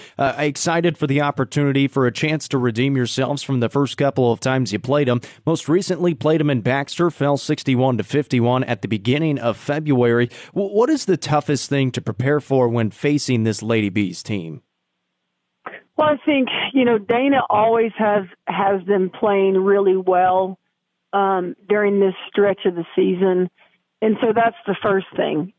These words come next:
Speaker 2: is just, um, coming in and matching their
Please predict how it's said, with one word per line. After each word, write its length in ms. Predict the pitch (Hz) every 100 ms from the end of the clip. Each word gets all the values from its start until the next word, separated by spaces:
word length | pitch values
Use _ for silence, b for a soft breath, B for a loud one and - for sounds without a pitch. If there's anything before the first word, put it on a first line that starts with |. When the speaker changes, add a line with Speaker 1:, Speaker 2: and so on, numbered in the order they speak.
| -
Speaker 2:
is 240 | 208 190 175
just, 200 | 196 190 - - _ _ _ 196
um, 460 | 190 180 175 170 -
coming 280 | 220 220 202
in 180 | 196 185
and 180 | 175 180
matching 560 | 185 190 - 202 185
their 440 | 180 175 170 170